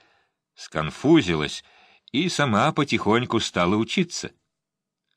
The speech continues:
«Уж он подглядел», — смущенно воскликнула она, и, обеспокоенная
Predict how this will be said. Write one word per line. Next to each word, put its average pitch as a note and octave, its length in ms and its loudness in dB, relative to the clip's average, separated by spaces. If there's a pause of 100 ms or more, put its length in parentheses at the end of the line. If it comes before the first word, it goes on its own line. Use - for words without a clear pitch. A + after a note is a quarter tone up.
(880)
«Уж G3+ 300 0
он F3 220 4
подглядел», — C3+ 920 2 (400)
смущенно A2 760 0
воскликнула F2+ 720 0
она, D#2+ 300 0 (640)
и, F2+ 180 -2
обеспокоенная G2+ 1000 0